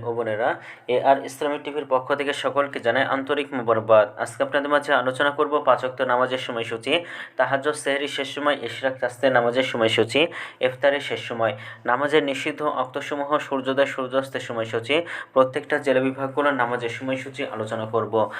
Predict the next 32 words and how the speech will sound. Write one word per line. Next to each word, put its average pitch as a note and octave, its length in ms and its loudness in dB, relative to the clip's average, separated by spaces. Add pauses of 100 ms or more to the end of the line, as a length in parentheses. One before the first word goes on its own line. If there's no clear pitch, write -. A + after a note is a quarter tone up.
(240)
তো C3+ 60 2
আজকে B2+ 480 0 (400)
স-, - 360 2
রবিবার C3 440 6 (360)
দুয়ে C#3 320 4
নভেম্বর C#3 440 0
দু C3 160 -4
হাজার B2+ 300 2
পঁচিশ B2+ 360 0
ইংরেজি, B2+ 360 0
সতেরোই C3 420 4
কার্তিক B2 380 2
চোদ্দোশো A#2+ 360 -4
বত্রিশ A2+ 440 -2
বাংলা, G#2+ 340 2 (560)
দশে C3 320 2
জুমাদিউল D3+ 600 0
আউয়াল D3+ 140 0
চোদ্দোশো C3 380 -6
সাতচল্লিশ C3+ 500 -4
হিজরি, C#3 360 -4
ঢাকা A#2+ 440 2
এবং A#2 300 -6 (120)
তার A2+ 140 0
পার্শ্ববর্তী C3+ 540 -6
এলাকার G#2+ 520 2 (400)
নামাজের C#3 300 2
সময়সূচি C#3 580 -6
তুলে C3+ 180 -4
ধরবো। C#3 260 -8
তারপরে B2+ 320 0
অন্যান্য B2+ 320 -2